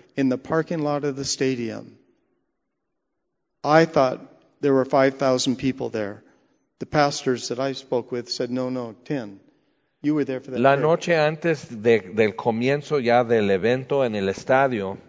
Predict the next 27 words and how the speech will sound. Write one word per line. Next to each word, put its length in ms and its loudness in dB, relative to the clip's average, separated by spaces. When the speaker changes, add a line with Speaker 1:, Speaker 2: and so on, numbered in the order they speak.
Speaker 2:
cada 300 -2
noche, 500 -4
los 200 -2
pastores 600 4
de 100 -2
la 200 4
ciudad 420 0
convocaron 840 0
un 160 -6
tiempo 400 -2
de 120 2
oración 540 0
en 100 -6
el 160 0
estacionamiento 960 -4
del 200 -2
estadio. 540 -4
Y 280 2
yo, 640 4
yo 560 4
estimé 680 0
como 300 -2
cinco 400 -6
mil 280 0
presentes 920 -2
orando, 600 0
eh, 520 0